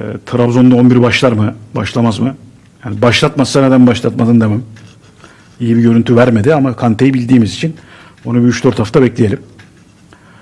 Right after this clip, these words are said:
Ee, sadece hazır değilmiş yani. Vay be, hiç Araf-, Arabistan'da da hiç düşmemiş filan de-, bir durum yokmuş.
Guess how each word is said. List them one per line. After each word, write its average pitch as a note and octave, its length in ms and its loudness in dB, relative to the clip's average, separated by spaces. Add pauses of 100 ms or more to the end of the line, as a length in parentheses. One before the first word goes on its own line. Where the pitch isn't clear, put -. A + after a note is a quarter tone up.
(300)
Ee, B2+ 300 -8 (600)
sadece A#2 400 0
hazır A#2 300 0
değilmiş G#2 280 0
yani. G#2+ 200 -4
Vay A#2 260 2
be, G#2 80 -2
hiç A2+ 200 -4
Araf-, A2+ 460 -4
Arabistan'da A2+ 580 -2
da G#2+ 40 -2
hiç A2+ 300 -8
düşmemiş A#2 360 -2
filan C#3 320 0
de-, C3+ 100 0 (360)
bir B2 120 -6
durum D#3+ 240 4
yokmuş. - 420 -4